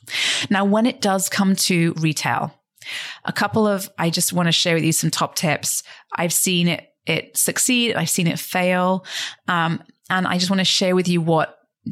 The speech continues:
you might wanna be mindful of if this is something that you're, is relatively new to you. I would love it if you were mindful about inventory. Okay. I work closely with a bookkeeper who is, um,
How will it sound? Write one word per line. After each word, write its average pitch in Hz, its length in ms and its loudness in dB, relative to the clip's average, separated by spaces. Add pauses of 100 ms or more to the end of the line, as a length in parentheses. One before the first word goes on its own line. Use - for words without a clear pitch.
(160)
you 185 200 0
might 160 200 2
wanna 165 180 4
be 160 100 2
mindful 156 580 2
of 147 400 2
if - 180 0
this 165 220 0
is 165 80 0
something 160 380 0
that 160 180 0
you're, 160 180 2
is 160 160 0
relatively 160 520 2
new 185 240 4
to - 160 -2
you. - 360 -4 (680)
I 208 100 2
would 214 180 4
love 214 360 4
it - 180 -2
if - 240 -4
you 202 120 4
were 185 200 2
mindful 165 720 2
about 156 340 0
inventory. 151 800 0 (240)
Okay. 156 560 0
I 165 160 2
work 170 300 2
closely 180 500 0
with 170 200 2
a 160 140 0
bookkeeper 208 640 0
who 170 320 2
is, 156 320 2 (400)
um, 165 260 0